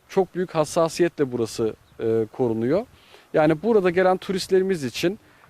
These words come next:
günübirlik, e, minimal düzeyde ihtiyaçlarını karşılayabilecekleri, doğaya zarar vermeden tamamen yüzde yüz buranın yapısına uygun bir şekilde inşa edildi.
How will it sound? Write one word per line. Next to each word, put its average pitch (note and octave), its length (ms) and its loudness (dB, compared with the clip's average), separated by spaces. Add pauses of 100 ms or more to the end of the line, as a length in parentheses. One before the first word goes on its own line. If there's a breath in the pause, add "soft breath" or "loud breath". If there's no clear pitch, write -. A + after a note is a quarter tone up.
(140)
günübirlik, D#3 800 0 (100)
e, D3 280 4
minimal E3+ 560 0
düzeyde B2+ 460 -2
ihtiyaçlarını C3 580 -2
karşılayabilecekleri, C3+ 1080 -4
doğaya D#3+ 280 2
zarar D#3 360 -2
vermeden C3+ 480 -2 (380 soft breath)
tamamen E3 440 0
yüzde D#3+ 320 -4
yüz D3+ 180 -4
buranın D#3 200 -2
yapısına D#3 420 -4
uygun D3+ 420 -2
bir A#2+ 40 -8
şekilde B2+ 580 -4
inşa C#3 380 0
edildi. F#2+ 340 -10